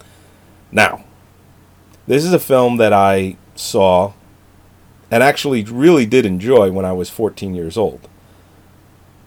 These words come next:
Uh, mainly because my infatuation with Christina Applegate at that time.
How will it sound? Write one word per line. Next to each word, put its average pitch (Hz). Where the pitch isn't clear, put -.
Uh, 78
mainly 190
because 107
my 107
infatuation 110
with 98
Christina 104
Applegate 87
at 92
that 82
time. 92